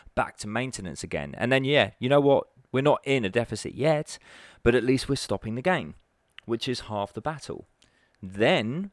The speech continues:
once we've made those swaps, those changes to bring you back and stabilize things, to regain control, then we can look at creating an appropriate deficit. I've even had people in the past where I've done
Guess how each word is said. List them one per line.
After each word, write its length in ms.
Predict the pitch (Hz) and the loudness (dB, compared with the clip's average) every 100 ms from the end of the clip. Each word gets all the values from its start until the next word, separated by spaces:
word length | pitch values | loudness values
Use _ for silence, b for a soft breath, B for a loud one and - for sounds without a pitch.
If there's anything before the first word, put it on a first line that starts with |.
| _ | _
once 380 | 107 120 117 - | 2 2 0 -4
we've 160 | 123 | -4
made 240 | 123 113 107 | -2 -4 -2
those 180 | 98 - | -2 -2
swaps, 400 | - 104 - - | -2 -2 -2 -4
those 200 | 95 - | -6 -6
changes 500 | - 95 95 92 - | -8 -8 -6 -8 -10
to 100 | 90 | -8
bring 260 | 98 98 | -6 -6
you 80 | 95 | -6
back 340 | 90 95 - 101 | -4 -4 -4 -10
and 100 | 90 | -8
stabilize 760 | - - 120 135 92 80 - | -2 4 4 4 2 2 -2
things, 320 | - 67 104 | -8 -8 -8
to 100 | - | -8
regain 460 | 92 95 101 98 98 | -4 0 2 0 -2
control, 680 | - 87 - 160 143 131 127 b b _ | -12 -14 0 6 6 4 -2 b b _
then 580 | 98 95 104 120 127 113 | -12 -4 0 0 0 0
we 100 | 98 | -2
can 180 | 98 92 | -2 -4
look 200 | 95 92 | -4 -2
at 200 | - - | -4 -8
creating 640 | - 101 98 98 - 90 | -4 0 2 0 -4 -10
an 120 | - | -8
appropriate 800 | 95 - - 151 147 - 80 50 | -8 -8 0 2 2 -4 -6 -6
deficit. 500 | - - - - - - _ _ _ _ _ - | -8 -8 -10 -10 -10 -12 _ _ _ _ _ 2
I've 120 | 175 | 6
even 160 | 202 185 | 6 6
had 160 | 165 | 2
people 220 | 160 143 | 2 0
in 60 | 127 | 0
the 60 | 123 | 2
past 400 | 127 120 107 - | 2 2 2 4
where 160 | 104 | 6
I've 140 | 107 - | 6 4
done 340 | 113 110 107 | 0 0 -4